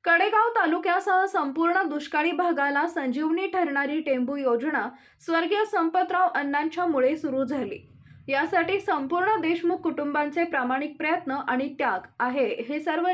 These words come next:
जनतेला माहीत आहे. आणि याच गोष्टींची कृतज्ञता म्हणून यावेळी पलूस कडेगावचे सुज्ञ आणि स्वाभिमानी मतदार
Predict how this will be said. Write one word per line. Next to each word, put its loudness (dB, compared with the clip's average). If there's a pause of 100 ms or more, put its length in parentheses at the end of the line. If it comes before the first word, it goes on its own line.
जनतेला -2
माहीत -6
आहे. -16 (540)
आणि -2
याच 0
गोष्टींची 0
कृतज्ञता 0
म्हणून 2
यावेळी 0
पलूस 0
कडेगावचे 0
सुज्ञ 0
आणि 0
स्वाभिमानी 0
मतदार -2